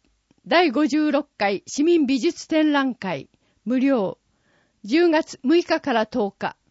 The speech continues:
午前十時から午後六時三十分。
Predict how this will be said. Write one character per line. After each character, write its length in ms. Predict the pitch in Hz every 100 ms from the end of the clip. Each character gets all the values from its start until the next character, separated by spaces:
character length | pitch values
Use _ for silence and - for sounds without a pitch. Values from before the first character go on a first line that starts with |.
| _ _
午 140 | - 269
前 240 | 359 330
十 240 | 226 311
時 140 | 277 277
か 140 | 220
ら 180 | 196 -
午 140 | 190 320
後 140 | 311
六 240 | 220 220 311
時 100 | 240
三 280 | 285 277
十 120 | 240 254
分。 400 | _ 185 170